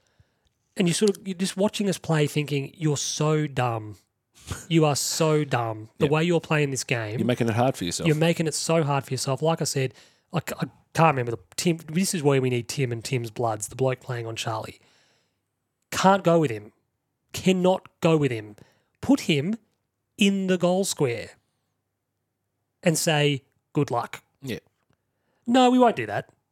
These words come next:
Speaker 1: Just kick it to a pack all night.
Speaker 2: Yeah.
Speaker 1: It's, it's infuriating stuff.
Speaker 2: Char-,
Speaker 1: Abs-
Speaker 2: Harry's, Harry's best football, I still go back, was three, four years ago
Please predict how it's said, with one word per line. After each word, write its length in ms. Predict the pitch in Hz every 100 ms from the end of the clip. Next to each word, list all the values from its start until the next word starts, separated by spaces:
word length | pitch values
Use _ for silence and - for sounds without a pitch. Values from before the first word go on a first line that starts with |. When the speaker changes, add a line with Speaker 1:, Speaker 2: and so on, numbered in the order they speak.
| _ _ _ _ _ _ -
Speaker 1:
Just 120 | -
kick 120 | 185
it 60 | 139
to 80 | 120
a 40 |
pack 260 | - 147 143
all 100 | 127
night. 280 | 113 101 - _
Speaker 2:
Yeah. 140 | - - _ _ _ _ _
Speaker 1:
It's, 300 | - 196 - -
it's 200 | 196 -
infuriating 800 | 196 - - 190 190 175 165 147
stuff. 400 | - 123 - -
Speaker 2:
Char-, 280 | - 147 180
Speaker 1:
Abs- 100 | - _ -
Speaker 2:
Harry's, 520 | 117 180 233 247 185
Harry's 320 | - 185 196 170
best 260 | 131 131
football, 500 | - 113 - 123 127 _ _ _ _ _ _ _ _ _ _ -
I 80 | 113
still 220 | 113 151
go 140 | 139 117
back, 240 | 110 107
was 140 | 98 -
three, 240 | - 135
four 240 | 131 123 113
years 220 | 107 107
ago 320 | 101 90 92